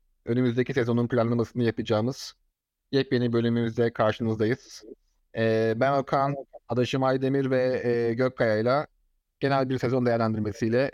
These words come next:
başlayarak lafın lafı açması yöntemiyle devam edeceğimizi düşünüyorum.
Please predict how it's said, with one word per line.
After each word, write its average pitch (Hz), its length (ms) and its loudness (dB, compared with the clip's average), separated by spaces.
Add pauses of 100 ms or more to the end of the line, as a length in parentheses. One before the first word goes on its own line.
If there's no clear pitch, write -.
başlayarak 120 680 0 (440)
lafın 127 300 0
lafı 139 200 0
açması 131 400 0
yöntemiyle 123 420 2
devam 127 240 0
edeceğimizi 113 520 -2
düşünüyorum. 107 440 -2